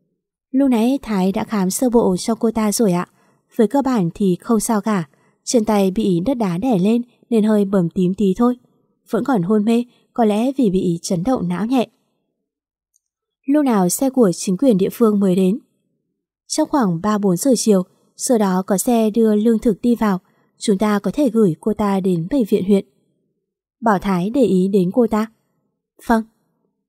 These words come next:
Giữa trưa, tất cả binh lính tập trung phát cơm cho người dân trong bản bị lở đất.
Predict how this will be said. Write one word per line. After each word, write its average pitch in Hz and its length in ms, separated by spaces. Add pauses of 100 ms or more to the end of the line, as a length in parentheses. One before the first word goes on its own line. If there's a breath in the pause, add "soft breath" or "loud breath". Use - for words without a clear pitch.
(460)
Giữa - 320
trưa, 240 240 (360)
tất 320 140
cả 226 200
binh 247 200
lính 196 200
tập 254 180
trung 202 260
phát 285 240
cơm 208 260
cho 285 160
người 240 200
dân 202 300
trong 220 200
bản 180 340
bị 190 120
lở 190 280
đất. 254 180